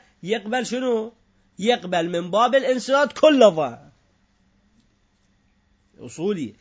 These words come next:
اللي يقول خبر الثقة مو حجة، خو كثير من المسائل تبقى بدون حجة، شنو يقول؟ يقول العقل حسب مباني الانسداد، العقل يكشف أو يحكم بشنو؟ حسب مبنى الحكومة أو الكشف الإنسان، ما علينا به.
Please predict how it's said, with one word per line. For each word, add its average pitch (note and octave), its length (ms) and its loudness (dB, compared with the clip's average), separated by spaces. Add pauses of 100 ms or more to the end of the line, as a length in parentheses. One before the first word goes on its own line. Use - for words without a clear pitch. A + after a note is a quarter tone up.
(260)
اللي D#3 360 -6
يقول E3+ 260 -10
خبر D#3 420 -10
الثقة F#3+ 380 -10
مو A#3 180 -4
حجة، A#2 460 -16 (280)
خو F3 160 -10
كثير G3 380 -6
من A#3 180 -6
المسائل G3+ 400 -8
تبقى G3+ 300 -12
بدون F3+ 280 -8
حجة، D3+ 260 -12
شنو A#3+ 180 -8
يقول؟ E3 360 -6 (320)
يقول F#3+ 360 -6 (100)
العقل F3+ 640 -6
حسب F3 400 -10
مباني D#3 360 -6
الانسداد، D3 640 -10
العقل D#3 560 -10 (220)
يكشف F3+ 720 -6
أو E3+ 180 -6
يحكم A3+ 480 -4
بشنو؟ G3+ 540 -8 (180)
حسب F#3 300 -8
مبنى F#3+ 240 -8
الحكومة F3+ 420 -10
أو D3+ 140 -8
الكشف D#3+ 340 -14
الإنسان، B2 420 -14
ما C#3+ 100 -10
علينا A#2 320 -16
به. A#2+ 100 -18